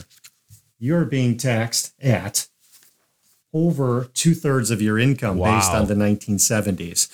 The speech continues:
Speaker 1: So it was over sixty-four percent that you would pay in federal income taxes, not including state. So if you lived in California back then,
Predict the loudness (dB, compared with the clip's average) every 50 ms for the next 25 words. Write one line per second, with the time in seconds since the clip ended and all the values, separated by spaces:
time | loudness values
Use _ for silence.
0 | -12 -20 -20 -12 -8 -4 -2 0 2 2 2 0 0 0 0 0 0 2 2 2
1 | 0 0 0 0 0 0 0 0 -2 0 0 0 0 0 0 -2 0 0 0 0
2 | -2 -4 -4 -2 0 0 2 2 0 0 -4 _ _ _ _ _ -4 -4 -2 -2
3 | 0 0 0 0 0 0 0 0 0 0 -2 -4 -6 _ _ _ _ _ _ _
4 | _ -2 0 2 2 2 0 0 0 2 2 2 2 2 0 0 -2 -2 0 0
5 | 0 0 0 -2 -4 -2 -2 -2 -4 -4 -2 -2 -2 0 0 0 0 0 0 -2
6 | -2 -2 -2 0 0 2 0 0 0 0 0 0 0 -2 -4 -6 _ _ _ _
7 | _ -6 -2 -2 -2 -2 0 -2 0 2 2 0 0 0 0 0 2 2 2 2
8 | 0 0 0 -2 0 2 2 0 0 -2 -4 -6 -6 -6 -4 -4 -4 -4 -4 -6
9 | -12